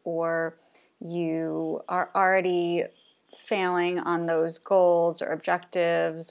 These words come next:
or new habits that you wanted to form, I am sending you love and grace and compassion, and I hope that you receive it, because for many,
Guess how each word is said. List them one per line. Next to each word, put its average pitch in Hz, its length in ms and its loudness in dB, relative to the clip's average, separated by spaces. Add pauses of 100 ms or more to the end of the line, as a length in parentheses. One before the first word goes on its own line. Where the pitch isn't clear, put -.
or 156 520 0 (320)
new 202 220 -2
habits 180 400 -2
that - 100 -8
you 180 100 -4
wanted 165 320 -2
to 160 140 -6
form, 160 720 -2 (640)
I 220 480 -2
am 208 140 -6
sending 175 480 -4
you 165 280 -6 (100)
love 226 680 -2
and 180 240 -6
grace 196 560 -2 (140)
and 170 500 -2 (120)
compassion, 180 1080 -4
and 180 160 -4
I 175 120 -4
hope 196 280 -8
that - 140 -6
you 185 400 -6
receive 170 500 -6
it, 165 260 -4 (120)
because 220 800 -2 (520)
for 214 400 4
many, 226 600 4